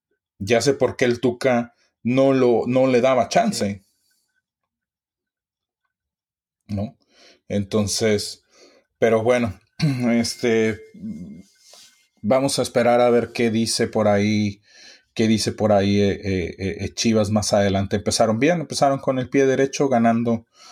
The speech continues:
Speaker 1: dos a cero en su casa, que ya tenían
Speaker 2: Creo
Speaker 1: un
Speaker 2: que
Speaker 1: buen
Speaker 2: estaba
Speaker 1: rato
Speaker 2: viendo
Speaker 1: también
Speaker 2: que
Speaker 1: que no
Speaker 2: las
Speaker 1: ganaban.
Speaker 2: últimas dos temporadas
Speaker 1: Entonces,
Speaker 2: ganaron nada más un
Speaker 1: este,
Speaker 2: partido de local.
Speaker 1: Sí, sí, sí, sí. Y exactamente. Entonces, este, pues bueno, como quiera que sea,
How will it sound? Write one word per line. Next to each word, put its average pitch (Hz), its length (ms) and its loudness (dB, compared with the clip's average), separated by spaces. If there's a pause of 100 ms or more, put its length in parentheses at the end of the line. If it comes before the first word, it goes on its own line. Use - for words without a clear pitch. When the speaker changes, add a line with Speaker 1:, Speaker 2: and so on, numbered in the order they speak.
(200)
Speaker 1:
dos 107 260 0
a 117 60 -2
cero 117 260 0
en 113 60 0
su 104 200 -4
casa, 143 300 2
que 131 100 0
ya 110 100 0
tenían 113 260 2
Speaker 2:
Creo 113 100 4
Speaker 1:
un 110 40 2
Speaker 2:
que 113 80 4
Speaker 1:
buen 113 80 4
Speaker 2:
estaba 175 120 4
Speaker 1:
rato 175 100 8
Speaker 2:
viendo 170 200 4
Speaker 1:
también 170 220 2
Speaker 2:
que - 60 2
Speaker 1:
que - 60 4
no - 80 2
Speaker 2:
las - 120 2
Speaker 1:
ganaban. 123 260 2
Speaker 2:
últimas 156 280 0
dos 147 100 -4
temporadas 143 440 2
Speaker 1:
Entonces, 139 180 0
Speaker 2:
ganaron 131 180 2
nada 127 140 0
más 123 160 -2
un 135 60 -2
Speaker 1:
este, 127 120 -2
Speaker 2:
partido 123 440 -4
de 113 100 -2
local. - 400 -8 (2000)
Speaker 1:
Sí, - 240 0 (420)
sí, - 280 0
sí, 113 200 0
sí. 107 280 -4 (580)
Y 104 300 0 (140)
exactamente. 101 960 0
Entonces, 98 680 0
este, 92 580 -2 (140)
pues 95 140 -2
bueno, 101 220 2
como 101 200 0
quiera 107 220 0
que 110 120 -4
sea, 104 380 0